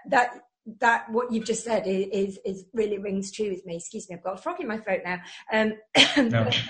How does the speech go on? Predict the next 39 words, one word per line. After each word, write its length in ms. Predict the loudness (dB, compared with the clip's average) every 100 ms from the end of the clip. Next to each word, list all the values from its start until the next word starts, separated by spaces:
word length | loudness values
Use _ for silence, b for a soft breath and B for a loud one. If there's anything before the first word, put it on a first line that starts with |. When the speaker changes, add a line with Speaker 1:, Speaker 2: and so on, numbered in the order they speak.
| -10 B B B
Speaker 1:
you 120 | 4
know, 140 | 6 6
if 200 | 6 6
you're 120 | 4 2
sat 300 | 0 0 0
at 160 | 0
home, 240 | 0 0 0
you're 80 |
watching 340 | 0 -2 -2 -4
a 40 |
movie 400 | -2 -2 -2 0
or 100 | 0
something, 680 | 0 -2 -2 -2 -2 -2 -6
and 140 | -10 -8
the 40 |
natural 440 | -8 -10 -12 -16 -10
thing 240 | -6 -6
would 160 | -8 -10
be 120 | -14
to 100 | -10
have 160 | -10 -10 -8
popcorn, 600 | -8 -8 -8 -6 -4 -6
crisps, 480 | -4 -6 -6 -10 -10
or 60 |
whatever, 500 | -8 -8 -8 -6 -8 -10 B B B -4
and 160 | -2
you're 120 | -2
not 340 | -2 -4 -4 -4
thinking 380 | -4 -4 -6 -4
about 320 | -4 -4 -6
eating 340 | -8 -6 -6
it, 100 | -4 -2
are 160 | -4
you? 140 | -2 -2
You're 260 | -2 -2
literally 480 | 0 -2 -4 -6 -6
just 460 | -4 -4 -4 -12 _ -4
eating 400 | -2 -2 -4 -2
it 240 | 0 0